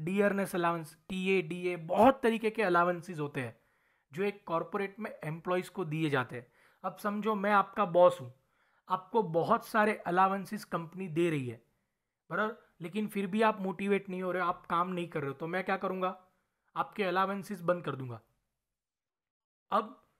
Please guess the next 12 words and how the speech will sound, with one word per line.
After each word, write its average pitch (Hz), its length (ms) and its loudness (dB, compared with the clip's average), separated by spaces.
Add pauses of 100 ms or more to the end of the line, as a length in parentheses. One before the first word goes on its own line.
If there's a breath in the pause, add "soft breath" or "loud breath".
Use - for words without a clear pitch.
(400)
आपके - 280 -2
अलाउंस 196 320 4
बंद 208 240 0
हो 208 80 4
गए, 214 100 2
मतलब 208 280 -2
कितना 208 320 -2
सारा 208 220 2
पैसा 196 380 -2
आपका 202 260 -2
कट 190 240 -4
गया 143 220 2